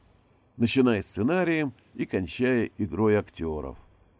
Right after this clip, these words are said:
Дело дошло до того, что его любимый канал Discovery,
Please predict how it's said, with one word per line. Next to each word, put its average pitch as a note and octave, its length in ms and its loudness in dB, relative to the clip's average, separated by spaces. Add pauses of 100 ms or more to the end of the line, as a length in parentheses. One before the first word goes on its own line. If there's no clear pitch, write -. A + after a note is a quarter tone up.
(720)
Дело F3+ 320 4
дошло D#3 400 4
до C3+ 140 4
того, C3+ 480 4
что - 180 -2
его B2 200 4
любимый A#2+ 460 6
канал A#2 420 0
Discovery, G2 920 -2